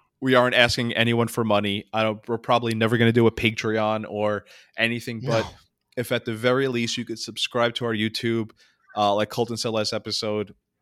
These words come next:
Speaker 1: throw us a review on iTunes, do it whatever you want it to be. If it's five stars, we appreciate it. If it's one star, we hope you drink bleach. Anything, uh, even whatever. Like us on our social medias. We're at Diggin Podcast on YouTube and Twitter.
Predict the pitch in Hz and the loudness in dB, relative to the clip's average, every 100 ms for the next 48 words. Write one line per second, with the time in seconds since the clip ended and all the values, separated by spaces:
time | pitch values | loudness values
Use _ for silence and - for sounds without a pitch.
0 | _ _ 117 117 120 - 110 110 101 113 | _ _ 0 2 2 0 -2 -4 -2 -2
1 | 113 101 101 92 107 - 113 110 104 - | 0 -2 -2 -2 -2 -2 -4 -4 -6 -8
2 | - _ _ _ 110 143 156 123 123 123 | -10 _ _ _ -2 2 4 4 4 4
3 | 117 107 107 110 - 104 110 110 - - | 2 0 0 0 -6 -4 -2 -2 -4 -14
4 | _ - 110 - 113 107 - 117 110 107 | _ -12 -10 -4 0 0 0 0 0 -2
5 | 101 95 120 110 117 110 110 98 98 98 | -6 -6 -4 -2 -2 -2 -4 -6 -12 -12
6 | - 95 101 - 110 101 101 98 98 101 | -8 -6 -6 -6 -4 -2 -2 -6 -10 -10
7 | 95 98 98 92 - 135 131 - - - | -12 -12 -8 -8 -4 -2 -2 -6 -12 -20
8 | - _ _ _ _ - - - 143 139 | -20 _ _ _ _ -6 -6 0 2 2
9 | 127 123 120 - 117 110 107 131 123 120 | 2 2 2 2 4 4 2 -2 -2 -4
10 | 110 - 117 98 101 107 123 - 127 127 | -8 -4 -2 -2 -2 2 2 2 -2 -2
11 | 117 107 123 117 120 113 113 113 110 113 | 0 0 0 -2 -4 -4 -2 -2 -2 -2
12 | 101 - 117 113 - 110 110 120 110 107 | -4 -2 -4 -4 -2 -2 -2 -2 -2 -2
13 | 110 101 110 - 113 101 - 156 156 147 | -8 -6 -6 -6 -10 -10 -4 0 0 0